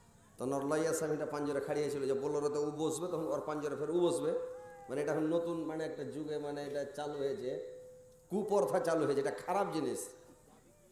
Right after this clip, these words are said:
হ্যাঁ, বাড়ি যে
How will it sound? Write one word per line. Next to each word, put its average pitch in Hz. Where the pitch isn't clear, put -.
হ্যাঁ, 165
বাড়ি 139
যে 160